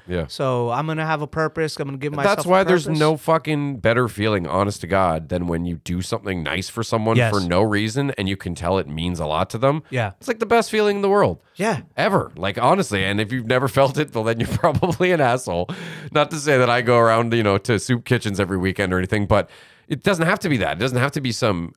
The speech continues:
Speaker 1: over-the-top gesture of, like,
Speaker 2: Yeah.
Speaker 1: volunteering somewhere. It can just be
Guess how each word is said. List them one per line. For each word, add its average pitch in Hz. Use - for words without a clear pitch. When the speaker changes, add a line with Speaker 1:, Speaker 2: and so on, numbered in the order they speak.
Speaker 1:
over-the-top 101
gesture 92
of, 85
like, 82
Speaker 2:
Yeah. 120
Speaker 1:
volunteering 101
somewhere. 90
It 101
can 113
just 113
be 113